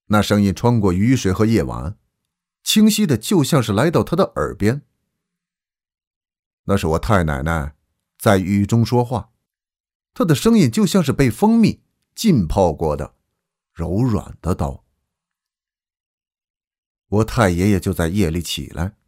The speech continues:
寻找我太奶奶。他穿过雨水，沿着声音的方向走去。后来，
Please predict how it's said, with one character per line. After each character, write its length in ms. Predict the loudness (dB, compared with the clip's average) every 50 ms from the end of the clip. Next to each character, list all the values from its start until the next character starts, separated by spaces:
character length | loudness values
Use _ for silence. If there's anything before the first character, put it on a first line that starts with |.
| _ _ _ _ _ _ _ _ _ _
寻 280 | -6 -2 2 2 2 2
找 160 | 2 2 2
我 180 | 2 2 0 -2
太 240 | -2 -2 -2 -2 0
奶 200 | -2 -4 -6 -6 -6
奶。 180 | -6 -6 -6 -8 _ _ _ _ _ _ _ _ _ _ _ _ _ _ _ _ _ _ _ _ _ _ _
他 100 | -4 -2
穿 240 | 0 2 0 2 2
过 100 | 2 0
雨 200 | 0 2 0 0
水， 320 | 0 0 -2 -4 -4 -8 _ _ _ _ _ _ _ _ _ _
沿 180 | -2 0 2 2
着 80 | 2
声 240 | 0 2 2 2 2
音 100 | 2 2
的 80 | 0 -2
方 300 | -2 -2 0 2 2 2
向 220 | 2 0 -2 -2
走 260 | -4 -6 -8 -8 -10 -18
去。 300 | -6 -4 -4 -4 -4 _ _ _ _ _ _ _ _ _ _ _ _ _ _ _ _ _ _ _ _ _ _ _ _ _ _ _ _ _
后 220 | _ _ -2 0 2
来， 400 | 2 2 2 2 0 -2 -6